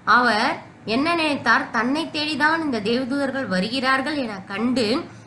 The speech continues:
அந்த தேவதூதர்களை அவர் உணர்ந்து கொண்டார். உடனே அவர்களை வரவேற்க அவர் எழுந்து எதிர்கொண்டு ஓடி தரை மட்டும் குனிந்து வணங்குகின்றாராம்.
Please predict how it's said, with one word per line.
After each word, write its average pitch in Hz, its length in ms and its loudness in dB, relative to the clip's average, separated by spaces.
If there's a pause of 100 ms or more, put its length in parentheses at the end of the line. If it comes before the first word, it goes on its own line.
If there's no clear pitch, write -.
(160)
அந்த 202 160 -4
தேவதூதர்களை 302 720 0
அவர் 240 220 2
உணர்ந்து 247 420 0
கொண்டார். 220 480 0 (1080)
உடனே 294 360 0
அவர்களை 240 360 2
வரவேற்க 240 760 0 (380)
அவர் 190 280 0
எழுந்து 269 580 2 (240)
எதிர்கொண்டு 285 800 0
ஓடி 294 380 0
தரை 247 420 2
மட்டும் 254 500 -2
குனிந்து 226 600 0
வணங்குகின்றாராம். 185 1120 2